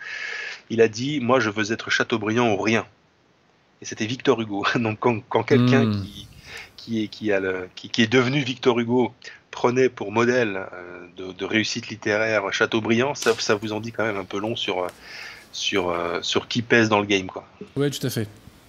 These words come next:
Speaker 2: Surtout que, bon, euh, faire des compliments, c'était pas forcément le, le genre de Victor Hugo, quoi. Enfin, bref.
Speaker 1: Mais oui, évidemment, je pense que, si vous voulez, c'est de, par, il y a beaucoup d'écrivains depuis des siècles, mais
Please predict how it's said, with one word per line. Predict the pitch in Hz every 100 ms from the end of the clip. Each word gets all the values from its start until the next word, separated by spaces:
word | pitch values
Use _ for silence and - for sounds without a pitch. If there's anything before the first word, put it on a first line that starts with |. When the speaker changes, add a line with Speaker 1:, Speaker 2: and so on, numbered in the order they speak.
| - - -
Speaker 2:
Surtout | - 120 165
que, | 143 131
bon, | 135 139 113
euh, | 107 107
faire | - 127
des | 127
compliments, | 143 131 135 151
c'était | - 117
pas | 135
forcément | - 123 - 143 131 151 147
le, | 120 113 107 104 104
le | 107
genre | 110 131 127
de |
Victor | 107 107 139 113
Hugo, | 107 104
quoi. | - - _ - - - - - -
Enfin, | - 107
bref. | 98
Speaker 1:
Mais | 113 110
oui, | 123
évidemment, | 123 104 104 120
je | 113
pense | - 120
que, | - 98
si | 90 120
vous |
voulez, | 110 131 120
c'est | 113 107
de, | 110 107
par, | - 110 -
il | 127
y | 117
a |
beaucoup | 113 127 139
d'écrivains | 127 - 123 131 139 135
depuis | 107 110
des | 117
siècles, | 113 151 139 107
mais | 107 98